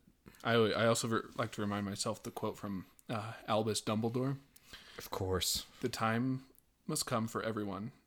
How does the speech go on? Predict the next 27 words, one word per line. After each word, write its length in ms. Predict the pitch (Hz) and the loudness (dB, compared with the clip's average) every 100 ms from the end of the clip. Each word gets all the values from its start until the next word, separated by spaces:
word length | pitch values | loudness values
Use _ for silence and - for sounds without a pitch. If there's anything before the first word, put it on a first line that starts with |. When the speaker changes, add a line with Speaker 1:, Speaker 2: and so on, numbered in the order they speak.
| - | -14
Speaker 1:
to 100 | 123 | -8
choose 360 | - 117 113 | -2 0 0
between 540 | 107 107 - 110 107 110 - _ | -4 -8 -4 -2 -2 -4 -10 _
what 160 | 131 107 | -2 0
is 180 | 92 - | 0 -4
easy 460 | 139 143 147 160 165 - - | -6 -4 -2 -2 -4 -8 -6
and 160 | 113 | -4
what 120 | 98 95 | -2 -4
is 140 | - | -4
right." 380 | 85 - - - - _ - | -8 -8 -12 -16 -18 _ 0
Speaker 2:
Mm. 360 | 107 104 87 82 _ _ _ - - - - - _ | 4 4 2 -4 _ _ _ -20 -20 -20 -20 -20 _
Speaker 1:
And 120 | - 120 | -2 2
that's 160 | 117 | 2
the 80 | 113 | 0
thing, 300 | - 98 90 | -2 -4 -4
is 100 | 98 98 | -8 -4
that, 120 | 101 | 0
Speaker 2:
Amen. 580 | 104 87 87 87 85 85 _ _ | 0 0 0 -2 -2 -6 _ _
Speaker 1:
um, 520 | - 107 101 98 98 - - - _ | -2 0 0 -2 -2 -4 -12 -20 _
men 500 | 151 120 120 139 151 - | -2 2 4 4 2 0
of 760 | 135 113 110 110 110 - - - _ _ - _ _ - | 0 4 4 2 -2 -8 -16 -20 _ _ -20 _ _ -18
poor 540 | - 123 123 135 139 - _ _ - | -4 0 2 2 0 -4 _ _ -14
character 640 | - 104 76 - - - 143 - - _ _ _ _ _ _ _ _ _ _ - | -6 -4 -4 -6 -10 -10 -10 -16 -20 _ _ _ _ _ _ _ _ _ _ -8
w-, 240 | 120 131 | -6 -4
just 200 | 117 - | -4 -2
want 200 | 107 101 | -2 -4
the, 120 | - | -8